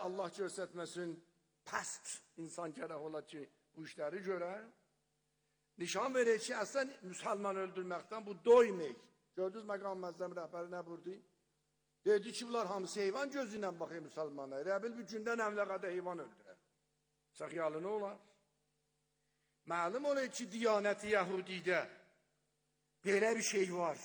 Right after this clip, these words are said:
İbadət eləyirlər. Əlbəttə, bu səhyonistlərin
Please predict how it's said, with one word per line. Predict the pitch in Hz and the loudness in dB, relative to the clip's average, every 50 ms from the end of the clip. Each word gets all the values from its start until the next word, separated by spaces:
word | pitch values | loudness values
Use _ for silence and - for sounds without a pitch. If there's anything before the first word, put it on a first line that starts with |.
| - - - - - _ _ _ _ _ _ _ _ _ _ - | -14 -16 -16 -18 -20 _ _ _ _ _ _ _ _ _ _ -4
İbadət | 196 208 196 180 175 185 196 180 - 165 | 2 2 4 4 4 2 2 0 0 -2
eləyirlər. | 160 170 156 147 143 127 - - | -4 -4 -2 -2 -4 -6 -6 -6
Əlbəttə, | 135 143 170 220 240 277 247 - - - 247 226 208 190 170 - - - - _ _ _ - | -4 -2 0 4 6 6 6 6 4 2 4 4 4 4 0 -6 -14 -20 -20 _ _ _ -6
bu | |
səhyonistlərin | 190 - - 214 190 175 175 185 185 165 - - 180 175 196 269 269 | -4 2 4 4 4 4 2 -2 -2 -2 0 2 2 2 2 2 0